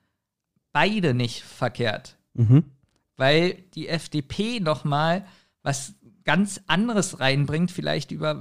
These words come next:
Speaker 1: über, äh, Themen noch mal anders nachdenkt, über die man vielleicht, äh, im Allgemeinen gar nicht so drüber nachgedacht hat, dass es auch noch andere Vorschläge oder Lösungen gibt. Und deswegen finde ich die Konstellation eigentlich jetzt nach der Wahl, egal jetzt ob Jamaika oder,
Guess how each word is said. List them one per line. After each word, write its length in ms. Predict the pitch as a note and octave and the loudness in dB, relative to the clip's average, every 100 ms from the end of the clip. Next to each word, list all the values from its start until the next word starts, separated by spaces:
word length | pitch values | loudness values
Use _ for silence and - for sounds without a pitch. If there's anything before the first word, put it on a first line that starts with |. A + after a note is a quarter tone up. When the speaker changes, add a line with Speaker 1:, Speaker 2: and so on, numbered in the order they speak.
| A2+ | -10
Speaker 1:
über, 320 | A#2 C#3+ D3 | -12 -10 -8
äh, 260 | A#2+ B2 C#3+ D#3+ E3 | -8 -10 -10 -14 -16
Themen 320 | - F#3+ G#3 | -8 -2 2
noch 140 | G3+ E3 | 2 2
mal 140 | F3 | 0
anders 260 | E3+ F3 F3 | 0 -2 -2
nachdenkt, 560 | E3+ F#3 F3 F#3 F3 | -2 -4 -2 0 0
über 180 | E3+ E3 | -2 -6
die 200 | E3 E3+ | -6 -2
man 260 | F3 E3+ E3+ | 0 0 -4
vielleicht, 640 | - D#3+ D3+ D#3+ E3 - | -8 -4 0 0 -2 -10
äh, 380 | - D#3 D3 D3 C#3 - _ _ _ _ _ _ | -6 -2 0 -2 -4 -14 _ _ _ _ _ _
im 140 | D3 | -2
Allgemeinen 560 | D3+ E3+ E3 D#3 E3 E3+ | 0 2 2 2 4 2
gar 160 | D3+ | 2
nicht 140 | E3 D#3+ | 0 0
so 80 | D#3 | -4
drüber 460 | D3+ E3 D3+ D3 | -2 0 0 0
nachgedacht 760 | - D3+ G#3+ A#3 E3+ C#3 C#3 D#3 | -2 -2 -2 -2 -2 -2 -2 -4
hat, 80 | |
dass 140 | D3+ C3+ | -6 -6
es 60 | |
auch 140 | D#3 D3+ | -6 -4
noch 160 | D3 | -6
andere 460 | - F3 A3 E3+ C3 | -4 0 2 2 0
Vorschläge 640 | C3 C3+ C3+ C3+ C3+ C#3 | -4 -2 -2 -2 -4 -2
oder 200 | C#3 C3+ | -2 -2
Lösungen 380 | C3+ C3+ C3+ D3 | -2 -2 0 0
gibt. 220 | F3 F3 | -2 -4
Und 120 | - C#3+ | -4 -4
deswegen 280 | D3+ F3 | -2 -2
finde 240 | D#3+ D#3+ E3 | -2 -2 -2
ich 160 | - | -2
die 240 | - C#3 C3+ - _ _ | -6 -6 -6 -14 _ _
Konstellation 1160 | _ D3 D3 D3+ C#3+ - - - D3 F#3+ A#3+ C#4 | _ -2 -2 -4 -6 -8 -4 2 4 4 2 0
eigentlich 560 | - F#3 G3 G3+ F#3 - | -4 -2 -2 -2 -8 -4
jetzt 280 | F3 F3 E3+ | -4 -2 -4
nach 200 | D#3 - | -4 -4
der 240 | B2 A#2 | -4 -2
Wahl, 420 | C3 D3+ A3 C4 - | 2 2 2 -4 -6
egal 360 | C#3 D3 D3+ | -4 0 0
jetzt 200 | D#3+ D3+ | 0 -2
ob 160 | C3+ C3 | -8 -4
Jamaika 640 | C3+ B2 C3 F3 F3 E3 | -2 0 0 -2 -2 -2
oder, 480 | - C3 B2+ B2 A#2+ | -2 -4 -2 -4 -6